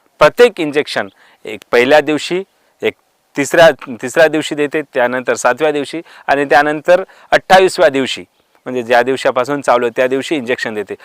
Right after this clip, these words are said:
असं आता चार इंजेक्शन आपल्या खांद्याला देतात आणि टीटीचं सुद्धा इंजेक्शन देतात. हे इंजेक्शन आपण घेतलंच पाहिजे.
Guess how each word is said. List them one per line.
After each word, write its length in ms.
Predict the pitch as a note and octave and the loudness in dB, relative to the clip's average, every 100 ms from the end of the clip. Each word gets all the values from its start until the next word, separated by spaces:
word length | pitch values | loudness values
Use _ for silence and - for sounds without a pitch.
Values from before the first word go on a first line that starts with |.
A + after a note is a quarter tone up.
| - - | -14 0
असं 260 | D#3 - F#3 | 0 4 4
आता 320 | D3 D#3 D#3 | 4 4 0
चार 560 | _ - D#3 D#3 E3 - _ | _ 0 6 6 4 -2 _
इंजेक्शन 480 | B2+ B2 - - C#3 | -12 -6 -6 -6 -6
आपल्या 280 | A#2+ A2+ B2 | -6 -4 -6
खांद्याला 400 | - G#2+ A2+ A2+ | -4 -2 -2 -2
देतात 280 | A2 A#2 A#2+ - _ _ - | -4 -6 -6 -8 _ _ -8
आणि 200 | G2+ A2 A#2 E3 | -4 -2 -4 -6
टीटीचं 400 | D#3 G3+ F3 F3 | -4 -4 -2 -4
सुद्धा 280 | D#3+ D#3+ | 0 0
इंजेक्शन 460 | E3 C3+ C3+ - A2+ | 0 -2 -4 -6 -6
देतात. 300 | A#2 A2+ F#2 _ _ _ _ - - | -6 -4 -6 _ _ _ _ -18 0
हे 180 | D#3 | 2
इंजेक्शन 500 | F3+ E3 D#3 - F#3 | 2 0 -2 -2 0
आपण 380 | D3 A#2+ D#3+ D#3+ | 0 0 0 -2
घेतलंच 440 | B2+ A2+ D3 D#3+ - | -4 -4 -2 -2 -2
पाहिजे. 380 | A#2 G#2+ F2+ | -2 -4 -8